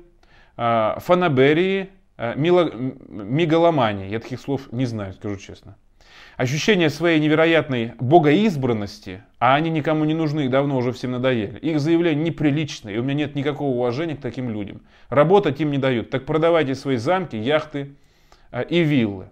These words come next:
Корреспондент спрашивает: "Российский шоу-бизнес теряет прибыль в пандемии. Вы считаете, что артисты эстрады сильно пострадали из-за коронавируса?" Отвечает Соседов. "Ни Пол Маккартни, ни Мадонна, ни Меладзе и Киркоров не имеют права жить фривольно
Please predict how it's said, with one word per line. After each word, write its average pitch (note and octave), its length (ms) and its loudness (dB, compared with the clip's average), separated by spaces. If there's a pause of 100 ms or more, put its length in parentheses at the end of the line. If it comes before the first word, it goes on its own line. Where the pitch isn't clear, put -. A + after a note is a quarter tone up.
(720)
Корреспондент D#3 500 2
спрашивает: C3 380 0
"Российский D3+ 420 -2
шоу-бизнес D#3 560 -2
теряет C3+ 320 0
прибыль C3+ 280 0
в - 80 -16
пандемии. G#2+ 380 -4
Вы A#2+ 140 -2
считаете, C#3+ 380 -4
что A#2+ 200 -2
артисты A#2+ 480 -2
эстрады D3+ 380 -2
сильно A#2 340 -6
пострадали A#2+ 600 -4
из-за C3 460 -4
коронавируса?" B2 800 -6 (920)
Отвечает C#3 520 0
Соседов. C3+ 500 -4
"Ни G3+ 100 2
Пол G3+ 260 6
Маккартни, A2+ 640 2
ни D#3 180 0
Мадонна, A2+ 720 0
ни E3 160 0
Меладзе D3+ 520 4
и - 20 -2
Киркоров B2 520 0
не D#3+ 140 -2
имеют D#3+ 340 -2
права C3+ 300 4
жить C#3 240 -2
фривольно F#3 840 2